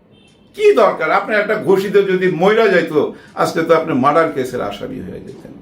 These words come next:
হইতেন না? হইতেন তো। আমি এই বিপ্লবী সরকারের কাছে আবেদন করব,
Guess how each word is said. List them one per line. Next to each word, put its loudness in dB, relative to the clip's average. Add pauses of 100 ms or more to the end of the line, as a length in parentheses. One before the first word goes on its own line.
হইতেন 4
না? 2 (580)
হইতেন 2
তো। -16 (1300)
আমি 0 (340)
এই 0
বিপ্লবী 0
সরকারের 2
কাছে 2 (1120)
আবেদন 2
করব, 0